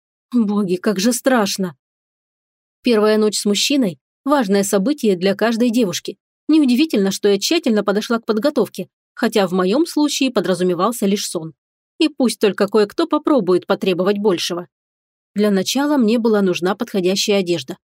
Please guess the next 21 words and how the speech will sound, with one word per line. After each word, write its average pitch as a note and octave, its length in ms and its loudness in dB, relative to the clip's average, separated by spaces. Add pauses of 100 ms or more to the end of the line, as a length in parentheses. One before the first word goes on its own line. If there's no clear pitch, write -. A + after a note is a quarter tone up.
(160)
Конечно, A3 500 0
дракон G3 460 2
не A#3+ 80 4
сообщил, B3+ 480 -2
что - 180 -4
на F#3+ 100 0
нашем F#3+ 320 -2
первом F#3+ 320 0
уроке G3 260 0
хождения F#3 500 0
по F#3 120 -4
снам C#4 460 0
мы G#3 140 2
будем, G3 260 0
собственно, G#3 500 -2
спать. - 380 -10 (440)
Может, C#4+ 260 -2
он B3+ 140 4
будет B3 280 0
рассказывать A3+ 540 -2
теорию, G3 560 0